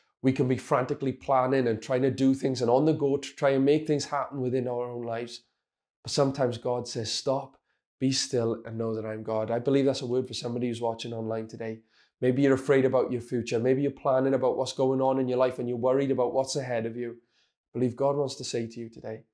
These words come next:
"Stop, be still, and know that he is God." It's their life in this moment, but it is God's moment. God's gonna do something incredible. They had to obey God in the natural.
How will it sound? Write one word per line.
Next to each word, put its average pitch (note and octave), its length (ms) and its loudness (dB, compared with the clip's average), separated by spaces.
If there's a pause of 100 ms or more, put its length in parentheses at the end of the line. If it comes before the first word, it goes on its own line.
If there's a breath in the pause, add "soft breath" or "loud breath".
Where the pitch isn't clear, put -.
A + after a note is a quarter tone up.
(200)
"Stop, - 560 -4 (540)
be B2+ 180 2
still, A2 580 -4
and A2+ 200 -6
know B2+ 420 4 (160 loud breath)
that G#2+ 100 -10
he A#2 440 -2 (240 loud breath)
is A2+ 180 -6
God." A2 380 -6 (560)
It's - 180 -4
their D3+ 300 8
life C#3+ 480 2 (320)
in A#2+ 100 -6
this A#2 220 -4
moment, G#2+ 500 -8 (480)
but A2+ 80 0
it A2+ 160 4
is B2+ 220 6
God's A#2+ 400 -2
moment. A2 460 -2
God's C3 280 2
gonna C#3 220 4
do B2+ 140 0
something A#2 680 -4
incredible. A2+ 580 -6
They C3 160 8
had D#3+ 200 4
to E3 120 8
obey D#3 300 6
God D3 400 6 (340 loud breath)
in A#2+ 160 -6
the A#2 80 -2
natural. A2 640 -6